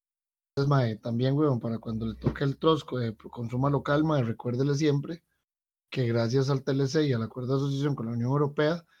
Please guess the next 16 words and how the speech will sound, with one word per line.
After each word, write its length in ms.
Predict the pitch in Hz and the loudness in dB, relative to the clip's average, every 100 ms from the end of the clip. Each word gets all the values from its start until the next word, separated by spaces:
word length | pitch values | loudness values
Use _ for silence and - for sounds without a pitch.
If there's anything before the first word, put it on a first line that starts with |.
| _ _ | _ _
se 160 | - 131 | -4 -2
desarrolló 420 | 117 113 110 117 | 0 0 0 0
ese 140 | 113 | 2
mercado 460 | 127 123 147 143 117 | 0 0 2 2 2
de 100 | 107 | 0
cerveza 320 | 113 117 123 | -2 -2 -4
artesanal 480 | 127 139 135 135 143 | -4 -2 0 2 0
porque 340 | 151 123 120 | -4 -6 -6
era 320 | 117 120 120 - | 0 0 0 -2
posible 560 | 123 113 131 139 165 175 | -8 -2 0 0 -2 -6
o 240 | - 123 110 _ _ _ | -10 -10 -10 _ _ _
fácil 420 | - 135 139 175 - - - - | 2 2 2 -6 -10 -20 -18 -10
hacer 220 | - 123 127 | -4 2 4
las 160 | 135 | 4
importaciones 720 | 147 147 147 127 120 123 135 | 4 2 0 -2 0 2 2
de, 720 | 135 135 127 120 117 113 117 | 4 4 6 4 4 2 0